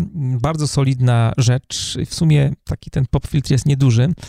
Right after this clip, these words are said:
Zapłaciłem za niego około osiemdziesiąt osiem złotych. E, gdybyście natomiast nie chcieli wydawać kasy na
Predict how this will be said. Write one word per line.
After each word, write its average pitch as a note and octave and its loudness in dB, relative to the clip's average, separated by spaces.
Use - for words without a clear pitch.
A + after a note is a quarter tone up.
Zapłaciłem E3+ 2
za D#3+ 4
niego D#3 2
około C3+ 2
osiemdziesiąt B2+ 0
osiem B2 0
złotych. A#2 0
E, C#3+ -4
gdybyście G#3 -2
natomiast E3 2
nie D3 4
chcieli E4 -2
wydawać B2 0
kasy C3 0
na A#2+ 2